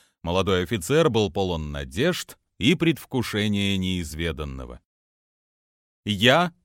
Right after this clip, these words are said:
Ар Алани, адмирал флота обороны Чиссов», представилась синекожая женщина, связавшаяся с ним с мостика своего корабля. «Вы тот, кого мы ждем?» «Да»,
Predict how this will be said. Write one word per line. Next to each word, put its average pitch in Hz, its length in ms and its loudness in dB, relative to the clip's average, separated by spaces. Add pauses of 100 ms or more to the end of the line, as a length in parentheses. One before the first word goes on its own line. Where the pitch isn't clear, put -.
(180)
Ар 151 400 4 (160)
Алани, 127 680 6 (400)
адмирал 135 600 4
флота 175 520 4
обороны 139 420 4
Чиссов», 101 680 -4 (300)
представилась 104 720 0
синекожая 101 680 0
женщина, 170 520 -2
связавшаяся 135 840 -2
с - 120 -8
ним 120 200 0
с - 120 -8
мостика 127 500 -2
своего 101 440 -2
корабля. 82 500 -4 (800)
«Вы 127 240 4
тот, 175 280 4
кого 156 300 6
мы 147 140 4
ждем?» 151 440 2 (840)
«Да», 101 400 0